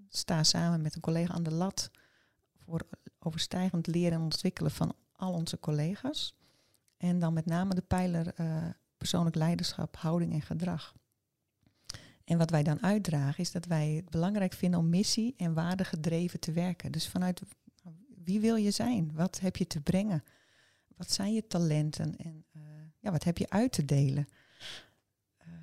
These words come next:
nou, en dat heb ik met jullie, met behulp van jullie en met behulp van interne, eh, trainingen, heb ik dat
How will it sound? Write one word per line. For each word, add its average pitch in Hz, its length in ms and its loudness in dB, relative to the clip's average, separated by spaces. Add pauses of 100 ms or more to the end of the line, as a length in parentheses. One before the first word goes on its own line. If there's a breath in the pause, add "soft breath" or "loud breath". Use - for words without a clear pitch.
(220)
nou, 214 160 0
en 185 60 2
dat 196 140 2
heb 220 160 0
ik - 260 -8
met 190 240 -6
jullie, 196 300 0
met 175 120 0
behulp 180 240 2
van 220 160 4
jullie 180 440 4
en 170 200 0
met 160 200 0
behulp 170 300 4
van 170 240 -2
interne, 165 880 0
eh, 175 100 -6
trainingen, 175 560 2
heb 180 100 0
ik 202 60 -4
dat - 220 -8